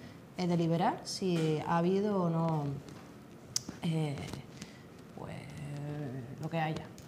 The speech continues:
lo que haya. Cosa que muchas veces con nosotros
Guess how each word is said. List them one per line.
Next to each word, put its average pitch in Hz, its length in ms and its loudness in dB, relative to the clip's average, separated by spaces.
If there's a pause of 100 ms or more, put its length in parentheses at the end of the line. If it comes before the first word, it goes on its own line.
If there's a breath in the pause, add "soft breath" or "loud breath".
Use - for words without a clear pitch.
(440)
lo 160 100 0
que 147 100 -2
haya. 127 220 -6 (1400 loud breath)
Cosa 269 340 10
que 240 100 6
muchas 208 240 8
veces 208 200 4
con 220 160 8
nosotros 208 540 6